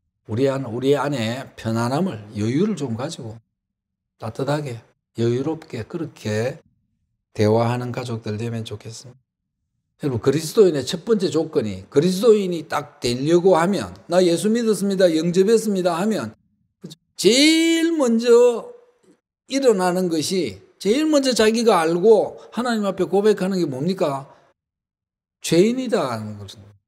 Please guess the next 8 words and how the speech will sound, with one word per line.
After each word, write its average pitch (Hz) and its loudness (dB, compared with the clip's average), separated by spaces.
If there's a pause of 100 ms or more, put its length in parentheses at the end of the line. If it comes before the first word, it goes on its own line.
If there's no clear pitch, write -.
(340)
"내가 143 4
죄인이었구나. 151 -2 (120)
아, 180 0 (180)
나는 247 2
내 175 6
멋대로, 226 4
내 180 0
뜻대로, 262 2